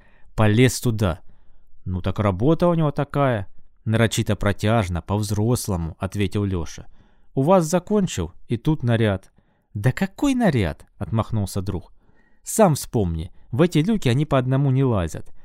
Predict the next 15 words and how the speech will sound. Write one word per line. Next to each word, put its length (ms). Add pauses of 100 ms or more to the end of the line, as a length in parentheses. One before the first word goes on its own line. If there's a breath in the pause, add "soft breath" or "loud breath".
(160)
Или 160
машина 480
приезжает, 520
чтоб 280
выкачать 420
дерьмо, 460 (280 soft breath)
или 160
они 200
туда 200
толпой 500
лезут, 360
с 80
тросами, 640
трубами, 540
сваркой. 760